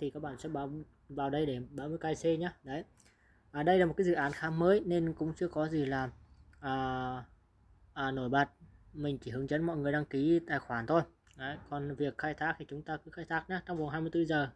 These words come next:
Nền tảng này khai thác trong hai mươi tư giờ mọi người nhá. Ở đây có Nova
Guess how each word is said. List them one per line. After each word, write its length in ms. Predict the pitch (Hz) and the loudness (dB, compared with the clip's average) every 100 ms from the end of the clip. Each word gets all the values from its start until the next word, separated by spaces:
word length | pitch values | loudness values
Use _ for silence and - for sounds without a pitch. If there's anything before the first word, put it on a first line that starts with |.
| _ - | _ -12
Nền 160 | 135 | -10
tảng 200 | 123 117 | -6 -4
này 160 | 123 123 | -4 -4
khai 160 | 131 | -6
thác 180 | 147 170 | -6 -8
trong 140 | 170 147 | -8 -6
hai 100 | 156 | -4
mươi 60 | 147 | -4
tư 80 | 156 | -4
giờ 160 | 147 | -4
mọi 160 | 135 127 | -6 -6
người 80 | 139 | 0
nhá. 160 | 175 - - - _ | 0 -2 -14 -20 _
Ở 80 | 127 | -4
đây 100 | 143 | -4
có 160 | 147 | -2
Nova 440 | 151 165 156 156 | 0 2 2 0